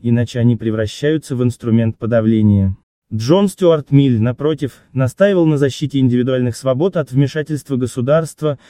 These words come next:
утверждая, что общество имеет право ограничивать действия индивида лишь в той мере, в какой они наносят вред другим.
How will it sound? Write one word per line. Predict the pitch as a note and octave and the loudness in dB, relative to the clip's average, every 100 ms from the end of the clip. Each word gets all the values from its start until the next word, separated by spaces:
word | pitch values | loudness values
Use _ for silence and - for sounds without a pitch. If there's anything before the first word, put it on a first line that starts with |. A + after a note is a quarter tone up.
| _ | _
утверждая, | C3 B2+ D#3 C#3+ D3+ G3+ F3+ | -10 -2 -2 0 2 0 -2
что | - F3 | -4 -2
общество | F#3+ - C#3+ D3+ | -2 -6 -8 -2
имеет | D3 D3+ C#3 | 0 0 -4
право | - D#3 D#3 | -2 -2 0
ограничивать | C#3 B2+ C3+ C#3+ B2+ B2+ | -2 0 0 -2 -2 -2
действия | A#2+ C3+ - B2+ | 0 0 0 -2
индивида | B2+ A#2 B2+ C3 B2+ | 0 2 0 2 0
лишь | B2 | -2
в | - | -6
той | C3+ C3 | -2 0
мере, | E3 F#3 E3 - | 0 -2 -4 -10
в | |
какой | - D#3 F#3+ | -10 -4 -2
они | F3+ D#3 | 0 0
наносят | C#3 C#3+ C#3 B2+ | -2 -4 -6 -6
вред | A#2+ C3 | -2 -2
другим. | A#2 A2+ G#2 G2+ G2 | -2 -2 0 -2 -4